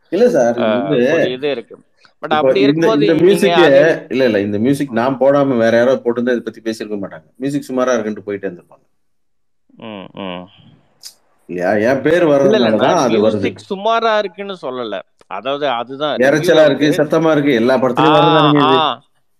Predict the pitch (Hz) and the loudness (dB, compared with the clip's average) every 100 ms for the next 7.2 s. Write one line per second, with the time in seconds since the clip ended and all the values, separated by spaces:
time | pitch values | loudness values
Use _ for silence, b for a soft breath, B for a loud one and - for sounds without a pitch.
0 | _ - 131 131 104 78 50 95 113 147 | _ -8 -4 -2 -4 -10 -10 -4 0 2
1 | 151 139 131 160 139 135 131 131 127 120 | 2 0 -2 -2 0 -2 -2 -4 -4 -6
2 | 110 107 _ _ _ _ _ _ _ _ | -6 -10 _ _ _ _ _ _ _ _
3 | _ _ _ _ _ _ _ _ _ _ | _ _ _ _ _ _ _ _ _ _
4 | _ _ _ _ 104 113 156 185 165 160 | _ _ _ _ -4 -2 0 0 0 -2
5 | 147 123 117 104 98 101 117 135 131 131 | -2 -2 -2 -2 -4 -4 -4 -4 -6 -4
6 | 127 107 107 104 80 67 - _ - 65 | -4 -2 -4 -4 -8 -10 -16 _ -18 -16
7 | 78 80 | -14 -16